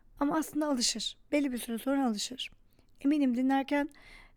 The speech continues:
"Evet ya ben de öyleyim." diyen birçok kişi de çıkacak. Pizzanın ince kenarlısını söylemek bile ya da, e, ekmek arası yiyorsun diyelim ki hiç tasvip ettiğim bir şey değil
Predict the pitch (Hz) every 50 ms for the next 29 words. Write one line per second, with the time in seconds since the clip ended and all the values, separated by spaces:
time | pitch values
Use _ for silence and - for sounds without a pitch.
0 | - - - - 262 285 269 - 254 247 240 214 247 254 254 247 240 226 240 233
1 | 247 240 220 196 196 - - - - _ _ _ _ _ 233 220 226 240 247 277
2 | 349 392 _ - 240 - 269 - - - - 262 294 - - - 277 226 240 208
3 | - - _ _ _ - - - _ _ - _ - - - - - - - -
4 | - - _ - 359 359 359 339 349 339 320 311 302 311 - - - 294 285 269
5 | 311 330 330 - 302 285 269 262 262 262 254 240 - 269 294 285 - 262 240 233
6 | 240 254 254 294 285 285 - - 233 208 214 226 - - - - - - - -
7 | - - 294 302 285 320 320 320 311 - - - - - - - - _ - 254
8 | 247 247 247 247 247 254 247 254 254 - - _ _ _ _ _ _ _ _ _
9 | _ _ _ _ 294 - 311 349 349 - 349 339 320 - 403 381 349 285 - -
10 | 254 240 220 226 233 240 277 349 403 - _ _ _ _ _ _ _ _ - -
11 | 269 254 240 247 - 262 - - - 262 254 - - - - - 311 - - -
12 | 359 392 349 359 349 370 370 359 381 370 359 403